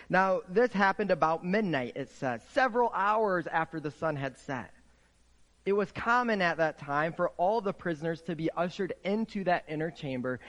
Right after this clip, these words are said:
and locked in that place as a secure means of keeping them throughout the night. It was extra security.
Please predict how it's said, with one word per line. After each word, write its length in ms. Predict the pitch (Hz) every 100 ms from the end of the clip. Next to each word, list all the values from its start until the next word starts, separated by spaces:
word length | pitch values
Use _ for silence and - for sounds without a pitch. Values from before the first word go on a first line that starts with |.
| -
and 220 | - 151 151
locked 360 | 160 180 -
in 180 | 165 147
that 360 | 147 175 - -
place 240 | 139 135 -
as 200 | 147 135
a 60 |
secure 540 | 139 - 147 - 214 214
means 280 | 170 160 143
of 120 | -
keeping 300 | 165 156 147
them 120 | 135
throughout 420 | - 135 123 110 - - _
the 120 | 123 120
night. 380 | 123 110 101 - _ - - - _ _ - - _ _ - _ _ - - _
It 80 | -
was 140 | 247 -
extra 280 | 160 - 147
security. 640 | 151 - 147 139 135 131